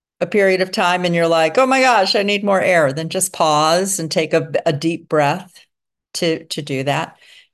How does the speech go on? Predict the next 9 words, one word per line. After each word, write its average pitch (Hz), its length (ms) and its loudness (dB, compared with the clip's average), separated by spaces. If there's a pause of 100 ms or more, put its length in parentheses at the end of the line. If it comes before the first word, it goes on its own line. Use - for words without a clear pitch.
But 185 140 -6
the 190 80 0
way 233 180 2
that 277 160 0
I've 190 320 2
been 190 160 0
doing 185 360 -2
it - 180 -6
is 156 600 -2